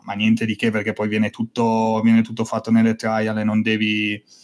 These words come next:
non devi eseguire, diciamo, azioni che ti possono far sbagliare, no? Eh, è lineare.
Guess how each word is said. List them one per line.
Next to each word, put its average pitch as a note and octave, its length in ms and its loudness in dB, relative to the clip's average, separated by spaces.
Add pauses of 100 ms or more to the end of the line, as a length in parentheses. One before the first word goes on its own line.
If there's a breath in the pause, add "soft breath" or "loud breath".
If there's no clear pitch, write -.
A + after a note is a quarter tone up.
(340 loud breath)
non C3 120 4
devi C#3 280 6
eseguire, C3 480 4
diciamo, C3 300 4
azioni B2+ 760 6
che B2+ 100 0
ti A#2 120 2
possono B2 320 2
far B2 160 0
sbagliare, A#2 1000 2
no? A2+ 320 2
Eh, G#2+ 220 2
è A2 260 -2
lineare. G#2 640 0